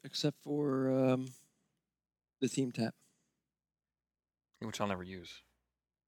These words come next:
Speaker 2: Nobody I know has a Jaguar. <laughs>
Speaker 1: No.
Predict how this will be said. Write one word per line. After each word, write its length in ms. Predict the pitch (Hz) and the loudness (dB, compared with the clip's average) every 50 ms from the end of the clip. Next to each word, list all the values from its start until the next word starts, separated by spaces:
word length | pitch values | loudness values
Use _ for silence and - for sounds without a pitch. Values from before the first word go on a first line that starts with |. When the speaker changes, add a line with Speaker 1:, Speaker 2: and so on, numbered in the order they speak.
| _ _ _ _ - | _ _ _ _ -4
Speaker 2:
Nobody 220 | 139 131 131 131 | -2 2 6 6
I 80 | 123 120 | 6 6
know 220 | 120 123 120 117 | 6 6 6 8
has 180 | 113 113 107 107 | 8 8 6 6
a 60 | 101 | 6
Jaguar. 500 | 110 104 101 101 98 98 92 92 92 - - - _ _ _ - - | 6 8 8 8 8 4 0 -4 -4 -6 -10 -20 _ _ _ -6 -4
<laughs> 60 | - - - - - - - - - - - - - - - - _ - - - - | -4 -4 -2 -2 -2 -2 -2 -4 -8 -10 -6 -2 -2 -2 -2 -2 _ -18 -10 -4 -2
Speaker 1:
No. 340 | 135 131 117 110 90 78 | 0 2 2 0 -2 -8